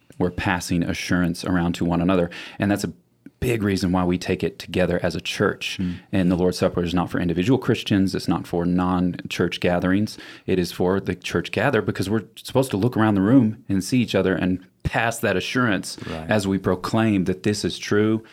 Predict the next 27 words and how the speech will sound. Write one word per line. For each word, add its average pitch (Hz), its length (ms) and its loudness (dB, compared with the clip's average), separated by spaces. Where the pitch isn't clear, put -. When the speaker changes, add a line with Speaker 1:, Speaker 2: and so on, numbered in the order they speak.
Speaker 1:
and 87 100 -2
this 87 120 -2
is 85 80 -6
true 95 160 2
for 90 100 -2
me 117 380 2
and 92 100 0
I 98 40 2
believe 95 220 0
it's 87 120 -4
true 98 140 0
for 92 120 -2
you. 90 340 0
Speaker 2:
Mm. 87 200 -2
Speaker 1:
So 95 320 4
again, 98 380 2
to 92 280 0
connect 101 280 0
it 92 80 -4
back 101 200 0
to 117 80 -2
membership, 92 640 0
if, 92 240 0
if - 160 -4
somebody 110 340 2
has 90 220 0
been, 90 480 0